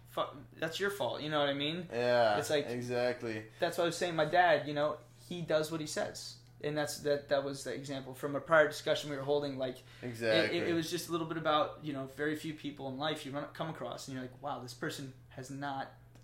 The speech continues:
Speaker 1: lied about what he's
Speaker 2: He said
Speaker 1: doing."
Speaker 2: everything he says he's gonna do is what he does. He doesn't bullshit.
Speaker 1: Yeah.
Speaker 2: He doesn't say extra.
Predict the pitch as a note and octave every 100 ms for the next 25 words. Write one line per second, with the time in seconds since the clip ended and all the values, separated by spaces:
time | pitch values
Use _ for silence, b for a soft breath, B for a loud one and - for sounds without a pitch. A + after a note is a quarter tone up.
0 | C3+ C3+ C#3 G#2 F#2 - - B2 B2 B2+
1 | C3+ C#3+ D3+ - D#3 C3+ C3+ B2+ B2+ C3+
2 | B2+ B2 A#2+ A2+ A2 A2 G#2+ G#2+ A2 A2+
3 | C3 B2 - - A2 G#2 G#2 G2 G#2+ A2
4 | A2 E3 C#3 A#2 A#2 A#2 A#2 B2 A2 A#2
5 | G#2 A#2 - - B2+